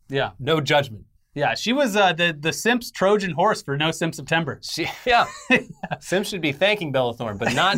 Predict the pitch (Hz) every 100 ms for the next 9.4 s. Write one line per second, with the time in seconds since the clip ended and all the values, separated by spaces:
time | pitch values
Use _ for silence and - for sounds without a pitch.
0 | - 208 196 202 208 156 - - 175 175
1 | 165 156 143 156 170 135 139 139 147 -
2 | 92 156 160 123 - 151 - 622 - 220
3 | - - - - - - - - _ _
4 | - - - - - 175 196 208 190 175
5 | 170 180 175 175 175 254 254 240 214 185
6 | 185 185 175 170 165 165 175 165 156 170
7 | 185 - 330 247 370 247 131 - 180 170
8 | - - 170 156 151 135 139 135 175 165
9 | - 165 139 127